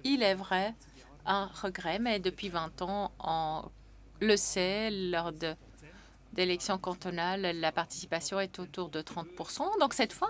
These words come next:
on était à un virgule cinq point au-dessus de, d'il y a quatre ans. C'est une petite joie. Il est vrai, lors de vos tex-, d'élections cantonales, la participation est plus faible.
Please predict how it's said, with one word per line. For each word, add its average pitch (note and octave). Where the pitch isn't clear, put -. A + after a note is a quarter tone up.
on C#4
était C#4
à G#3+
un F3+
virgule F#3
cinq B3
point A#3
au-dessus E4
de, G3+
d'il A3
y B3
a C4
quatre -
ans. -
C'est -
une F#3+
petite G#3
joie. -
Il C#4
est C4
vrai, A#3
lors F3+
de F3
vos F#3
tex-, -
d'élections F#3
cantonales, F#3
la D#3+
participation F3+
est F#3
plus F#3
faible. B3